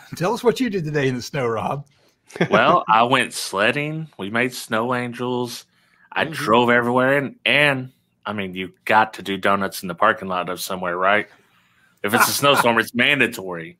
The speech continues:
Speaker 2: So we took
Speaker 3: That's
Speaker 2: the kids
Speaker 3: right.
Speaker 2: out, done some donuts, and, uh, yeah, just drove the little trooper over everything.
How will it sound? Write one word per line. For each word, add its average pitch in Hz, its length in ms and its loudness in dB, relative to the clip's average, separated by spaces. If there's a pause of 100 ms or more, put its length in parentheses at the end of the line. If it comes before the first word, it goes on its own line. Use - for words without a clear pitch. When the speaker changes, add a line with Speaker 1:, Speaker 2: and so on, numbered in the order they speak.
(280)
Speaker 2:
So - 140 -2
we 110 80 2
took 120 140 0
Speaker 3:
That's 107 180 -6
Speaker 2:
the 117 60 2
kids 110 160 0
Speaker 3:
right. 110 80 4
Speaker 2:
out, 104 160 0
done 107 160 0
some 104 180 -8
donuts, 101 480 -2
and, 92 180 -8
uh, 95 240 -2
yeah, 113 280 -4 (420)
just - 160 -12
drove 110 220 2
the 110 80 -2
little 110 160 4
trooper 110 340 -2
over 101 140 0
everything. 87 520 -4